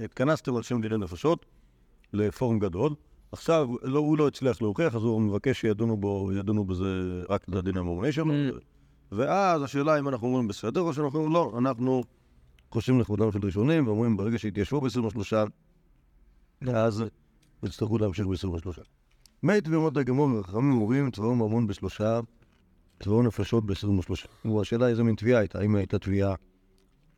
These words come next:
Speaker 1: תביעה, אה, של ממון או תביעה של,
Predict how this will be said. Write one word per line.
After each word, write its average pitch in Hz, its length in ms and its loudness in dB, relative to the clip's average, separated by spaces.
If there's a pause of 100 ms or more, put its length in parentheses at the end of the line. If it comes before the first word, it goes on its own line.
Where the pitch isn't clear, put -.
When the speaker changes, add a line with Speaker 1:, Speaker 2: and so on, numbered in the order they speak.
Speaker 1:
תביעה, 107 500 2
אה, 92 640 0
של 92 160 -6
ממון 131 340 0
או 160 60 -2
תביעה 139 220 -2
של, 151 120 -8